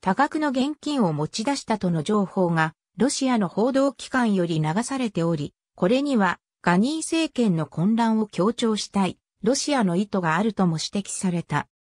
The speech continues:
八月十八日、アラブ首長国連邦は、ガニーとその家族を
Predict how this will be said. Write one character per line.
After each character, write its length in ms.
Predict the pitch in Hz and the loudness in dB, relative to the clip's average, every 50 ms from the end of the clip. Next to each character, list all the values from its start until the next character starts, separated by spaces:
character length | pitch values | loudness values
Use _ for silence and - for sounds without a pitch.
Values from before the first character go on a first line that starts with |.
| _ _ _ _ _ _ _ _ | _ _ _ _ _ _ _ _
八 340 | - - 202 202 - - 320 | -2 0 0 0 0 0 0
月 280 | 311 320 311 - 294 254 | 0 0 0 -2 -2 -2
十 260 | 214 208 233 262 262 | 0 0 0 0 0
八 320 | 233 - 233 - - 214 | 0 -2 -2 0 2 2
日、 420 | 202 196 185 - - 180 160 - - _ _ _ _ | 2 2 2 0 -2 -4 -6 -6 -8 _ _ _ _
ア 120 | - 214 | 0 2
ラ 140 | 285 302 277 | 2 2 2
ブ 100 | 214 214 | 2 0
首 160 | 190 - - - | -2 -2 -4 -2
長 260 | - 247 285 294 269 | 0 0 2 0 0
国 340 | - - 240 - - 254 254 | -2 -4 -4 -2 0 2 2
連 140 | 240 233 214 | 2 2 2
邦 200 | - 190 180 165 | 2 2 2 4
は、 260 | 156 156 151 170 - - - _ _ | 4 2 2 0 -2 -10 -20 _ _
ガ 140 | - 170 190 | 0 2 2
ニ 220 | 240 277 277 254 | 2 2 0 0
ー 40 | - | -2
と 80 | 196 | -4
そ 160 | 185 - 190 190 | -2 2 4 4
の 120 | 226 247 | 4 4
家 140 | - - 254 | 2 0 0
族 340 | 247 277 247 - - 170 165 | 0 0 0 0 0 2 2
を 120 | 160 - | 2 0